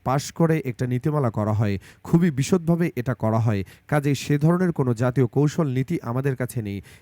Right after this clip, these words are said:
এটা পরিষ্কার বোঝা যাচ্ছে একটি মন্ত্রণালয়ের ধারণা থেকে এটা আসছে।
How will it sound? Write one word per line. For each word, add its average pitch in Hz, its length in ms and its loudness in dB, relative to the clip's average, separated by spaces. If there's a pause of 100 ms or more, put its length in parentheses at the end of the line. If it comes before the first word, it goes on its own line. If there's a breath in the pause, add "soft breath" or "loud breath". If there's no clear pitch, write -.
এটা 139 180 2
পরিষ্কার 165 440 0
বোঝা 175 240 0
যাচ্ছে 170 360 -4
একটি 135 220 -4
মন্ত্রণালয়ের 151 720 0
ধারণা 123 380 -2
থেকে 156 340 -2
এটা 117 200 -2
আসছে। 104 420 -4